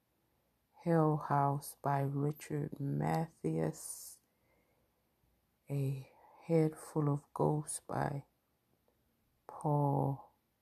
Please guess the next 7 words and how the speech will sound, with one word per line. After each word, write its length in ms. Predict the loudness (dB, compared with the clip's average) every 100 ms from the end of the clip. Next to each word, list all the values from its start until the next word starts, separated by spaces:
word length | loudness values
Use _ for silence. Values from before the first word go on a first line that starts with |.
| _ _ _ _ _ _ -18
Tremblay. 1000 | -6 2 4 4 4 2 0 -2 -4 -10 _ _ _ _ _ _ _ _ _ _ _ _ _ _ _ _ _ _ _ _ _ _ _ _ _ _ _ _ _ _ _ _ _ _ _
Well, 360 | -16 -8 -4 -4
let's 380 | -6 -8 -4 -4 -6
try, 1040 | -8 -4 -4 -2 -2 0 -2 -2 -4 -6 -8
um, 460 | -8 -6 -6 -8 -10 -14 -20 _ _ _ _ _ _ _ _
something 560 | -18 -14 -10 -10 -10 -14 -14 -20 _
else. 540 | -6 -4 -4 -8 -14